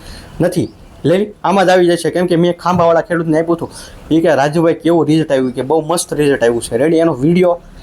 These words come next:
એ ભાઈ ખેંચશે ત્યારે બનાવવાનો છે, તમને વીડિયો તો બનાવીને મોકલશો એ પણ તમને બતાવી. સામેથી વખાણ કરે બીજા જિલ્લાવાળા. રેડી, તો વસ્તુ સારી છે, વાપરશું તો આપણને ખબર પડશે, એમનું તો ખબર પડવાની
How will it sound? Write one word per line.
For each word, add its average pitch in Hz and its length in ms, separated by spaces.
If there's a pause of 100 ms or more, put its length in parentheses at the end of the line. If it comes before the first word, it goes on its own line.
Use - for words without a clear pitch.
એ 147 40
ભાઈ 175 160
ખેંચશે 175 500
ત્યારે 165 180
બનાવવાનો 160 360
છે, 160 120
તમને 151 200
વીડિયો 160 340
તો 165 80
બનાવીને 151 300
મોકલશો 160 280
એ 147 80
પણ 151 140
તમને 139 220
બતાવી. 131 280 (300)
સામેથી 180 340
વખાણ 160 300
કરે 165 180
બીજા 147 280
જિલ્લાવાળા. 110 460 (540)
રેડી, 185 160 (480)
તો 123 120
વસ્તુ 151 300
સારી 180 180
છે, 160 140
વાપરશું 160 480
તો 160 80
આપણને 151 380 (520)
ખબર 160 180
પડશે, 151 240
એમનું 151 180
તો 147 80
ખબર 139 220
પડવાની 135 400